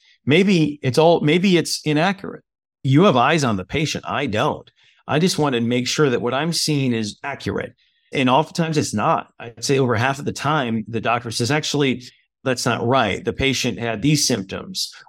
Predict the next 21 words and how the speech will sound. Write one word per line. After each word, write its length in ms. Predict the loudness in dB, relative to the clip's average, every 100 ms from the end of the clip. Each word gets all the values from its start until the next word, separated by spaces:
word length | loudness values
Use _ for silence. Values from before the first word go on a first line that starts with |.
| _
or 600 | 4 6 6 4 0 -10 -2
doesn't 260 | 0 0
have 160 | -2 -6
a 60 |
caregiver 540 | -6 -8 -6 -8 -8 -10
at 60 |
home 320 | -8 -8 -10 -18 _ _
or 440 | 2 6 6 4 2
whatever." 420 | 0 2 2 0
And 100 | 0
I 60 | -2
say, 160 | 0
"Okay, 340 | 0 0 -2 -2
no 140 | -2
problem. 420 | -2 -2 -2 -4
I'll 140 | -6 -6
make 180 | -8 -8
the 120 | -10
change. 540 | -6 -6 -6 -8 -12
Thank 260 | -10 -10 -10
you." 260 | -12 -12